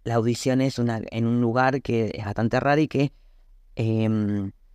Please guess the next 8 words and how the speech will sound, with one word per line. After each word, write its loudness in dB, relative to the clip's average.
Tina 2
y 0
su -4
nuevo 2
novio 2
descubren -2
que, 2
em, 0